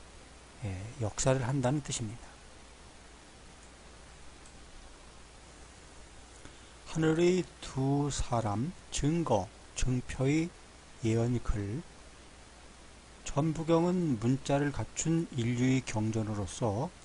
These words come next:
가장 오래되었다는 역사학자들의 말을 인용할 수 있겠습니다. 이 천부경은 굉장히 오래된 그런 예언서입니다. 천부경은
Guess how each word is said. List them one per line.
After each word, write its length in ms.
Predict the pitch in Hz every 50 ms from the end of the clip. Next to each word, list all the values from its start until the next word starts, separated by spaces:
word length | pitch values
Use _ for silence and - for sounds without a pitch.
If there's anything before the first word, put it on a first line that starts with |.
| - - - - - - - - -
가장 480 | - 120 107 131 151 160 165 160 - 165
오래되었다는 1000 | 120 117 120 123 127 123 117 123 120 117 117 - - 117 110 104 101 117 175 202 - - - - - - - - - - - - - - - -
역사학자들의 1200 | 113 110 - - - - 139 131 - - - - - - 127 120 113 131 127 147 160 160 156 - - - -
말을 400 | - 107 107 110 120 139 156 165 - 147
인용할 420 | 117 113 110 110 107 107 104 104
수 140 | - - -
있겠습니다. 480 | - - 123 - - 110 98 98 - - - - - - - - - - - - 127
이 60 | 120
천부경은 580 | - - - 147 139 127 123 120 131 147 147 -
굉장히 340 | - - 113 107 117 120
오래된 540 | 127 117 107 101 101 101 107 104 104 131 170 - - - - - - - - - -
그런 240 | - - 120 127 135
예언서입니다. 680 | 117 104 104 104 98 - - 107 104 101 - - - - - - - - - - - - - - - - - - - - - - - - - - - - - -
천부경은 800 | - - - 165 165 160 165 165 170 175 175 165 139 175 214